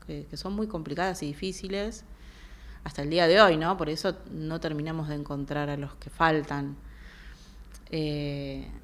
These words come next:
que lo estamos viviendo en cierta manera, eh, actualmente, que tiene que ver con, con el negacionismo,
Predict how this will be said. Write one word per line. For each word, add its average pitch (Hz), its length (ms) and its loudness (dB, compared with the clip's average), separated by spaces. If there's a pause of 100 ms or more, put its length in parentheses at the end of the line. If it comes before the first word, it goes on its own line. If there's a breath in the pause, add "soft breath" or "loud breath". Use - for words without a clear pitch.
(240)
que 233 140 4
lo 190 80 2
estamos 254 320 4
viviendo 214 460 4
en 202 80 0
cierta 202 240 -2
manera, 185 520 0 (120)
eh, 143 360 -8 (440)
actualmente, 170 840 2
que 175 100 -2
tiene 190 200 -6
que 185 100 -2
ver 175 160 -2
con, 143 600 -6
con 156 180 -4
el 156 120 -4
negacionismo, 175 920 -4